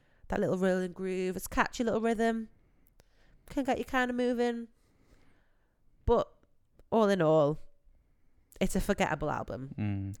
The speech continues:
Speaker 1: It's not making any waves. It's not
Speaker 2: Mm.
Speaker 1: changing any hearts.
Speaker 2: That's right.
Speaker 1: Yeah.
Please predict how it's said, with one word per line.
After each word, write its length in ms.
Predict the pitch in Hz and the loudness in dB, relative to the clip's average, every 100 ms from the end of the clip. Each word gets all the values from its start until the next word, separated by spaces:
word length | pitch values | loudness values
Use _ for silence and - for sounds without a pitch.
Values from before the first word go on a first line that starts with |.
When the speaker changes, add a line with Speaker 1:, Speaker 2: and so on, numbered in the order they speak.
| - | -4
Speaker 1:
It's 160 | - | 0
not 140 | 220 190 | 0 2
making 260 | 190 - | 0 0
any 180 | 170 170 | -2 -2
waves. 600 | 143 110 113 - - - - - - _ - | -4 -6 -8 -10 -12 -14 -20 -20 -20 _ -20
It's 140 | - 202 | -8 0
not 120 | 196 | 0
Speaker 2:
Mm. 100 | 95 | 2
Speaker 1:
changing 340 | 190 185 196 | 0 0 -2
any 200 | 180 170 | -2 0
hearts. 560 | 170 127 131 - - - - _ _ _ _ _ _ _ _ - - | -2 -4 -8 -12 -16 -16 -20 _ _ _ _ _ _ _ _ -12 -6
Speaker 2:
That's 300 | 98 - - | -6 -6 -10
right. 120 | |
Speaker 1:
Yeah. 60 | - | -10